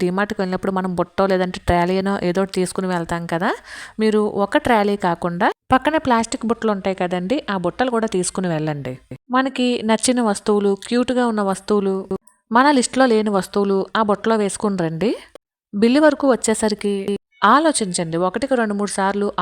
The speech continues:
ఆలోచించండి. అప్పుడు మనకు ఒక క్లారిటీ వస్తుంది, ఇది నిజంగా అవసరమే, కంపల్సరీ కావాలి అని చెప్పి మనకి ఒక క్లారిటీ వస్తుందండి. దాన్ని బట్టి మనం ఆ వస్తువు ఉంచాలా లేదంటే అక్కడే వదిలేయాలా అన్న ఆలోచన కూడా వస్తుంది. దాన్ని బట్టి మనం వస్తువుల్ని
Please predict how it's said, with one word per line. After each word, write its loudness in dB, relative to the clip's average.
ఆలోచించండి. -2
అప్పుడు 6
మనకు 4
ఒక -2
క్లారిటీ 4
వస్తుంది, -2
ఇది 2
నిజంగా 0
అవసరమే, -4
కంపల్సరీ -2
కావాలి 0
అని 2
చెప్పి 0
మనకి 0
ఒక 0
క్లారిటీ 2
వస్తుందండి. -2
దాన్ని -2
బట్టి -6
మనం -2
ఆ 0
వస్తువు -2
ఉంచాలా 0
లేదంటే 2
అక్కడే 0
వదిలేయాలా 0
అన్న -2
ఆలోచన -4
కూడా 0
వస్తుంది. -6
దాన్ని 2
బట్టి 0
మనం 0
వస్తువుల్ని -2